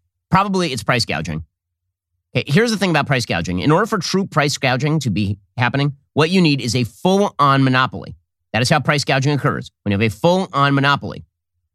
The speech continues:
And the thing is that usually price gouging can't last for very long because then you have competitors who ramp up to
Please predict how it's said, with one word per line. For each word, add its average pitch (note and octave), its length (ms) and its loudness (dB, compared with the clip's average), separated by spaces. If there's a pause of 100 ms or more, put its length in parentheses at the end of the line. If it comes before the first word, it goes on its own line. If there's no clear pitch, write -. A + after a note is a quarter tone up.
(380)
And C#3+ 80 4
the C#3 60 2
thing F#3 180 2
is C#3+ 240 -2 (300)
that C#3+ 140 -2
usually D3+ 440 2
price D#3 220 0
gouging C#3 300 0
can't B2+ 160 0
last A#2+ 160 -2
for C#3+ 60 -4
very C3 200 2
long E3+ 240 0
because A2 200 -2
then D3+ 140 2
you D#3 80 0
have C3+ 180 0
competitors C3+ 500 -2
who C3 80 -2
ramp C#3 300 2
up C3+ 240 0 (480)
to C#3+ 300 2